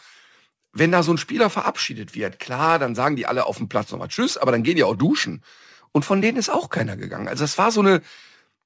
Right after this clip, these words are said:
total intensive Wertschätzung. Aber diese Wertschätzung bezog sich nicht nur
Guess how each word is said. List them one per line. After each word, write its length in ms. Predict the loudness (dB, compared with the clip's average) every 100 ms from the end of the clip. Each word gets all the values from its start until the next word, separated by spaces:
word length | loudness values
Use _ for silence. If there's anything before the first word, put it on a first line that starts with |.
| _
total 680 | 2 2 2 0 0 0 0
intensive 840 | 2 0 2 0 0 -2 0 0 2
Wertschätzung. 600 | 2 2 -2 -4 -6 -2
Aber 140 | -2
diese 220 | 0 0
Wertschätzung 540 | 0 0 0 -2 -2 -4
bezog 320 | -2 -4 -4
sich 200 | -8 -4
nicht 200 | -4 0
nur 300 | 4 4